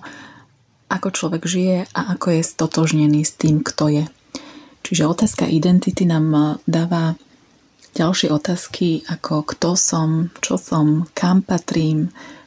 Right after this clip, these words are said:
čo od života chcem, kedy som šťastný,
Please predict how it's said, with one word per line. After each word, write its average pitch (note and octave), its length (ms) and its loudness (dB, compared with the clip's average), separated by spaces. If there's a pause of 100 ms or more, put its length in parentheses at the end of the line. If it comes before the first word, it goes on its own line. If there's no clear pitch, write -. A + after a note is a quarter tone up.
(160)
čo - 240 -2
od F3+ 80 0
života E3+ 400 0
chcem, F3+ 560 2
kedy E3+ 240 -4
som E3 240 -2
šťastný, E3 800 -2